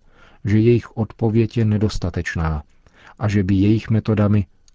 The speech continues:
opravdu nedosáhnul Boha. Řekl tedy jejich představitelům:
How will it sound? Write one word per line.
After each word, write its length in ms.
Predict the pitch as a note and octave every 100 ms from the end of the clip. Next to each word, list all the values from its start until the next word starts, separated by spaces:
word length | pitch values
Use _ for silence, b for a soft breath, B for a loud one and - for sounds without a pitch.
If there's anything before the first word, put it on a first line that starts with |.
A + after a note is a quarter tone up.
| _
opravdu 540 | A2 - A2 G#2+ G#2
nedosáhnul 760 | G#2+ G#2 G#2 - D#2 D#2 E2+ D#2+
Boha. 320 | D#2+ C#2+ C2+ _ _ - _ B B B -
Řekl 340 | G2+ G2+ -
tedy 220 | A#2 B2 C3
jejich 180 | B2+
představitelům: 1000 | - A#2 - C3 B2+ A#2+ B2+ B2+ B2 A2+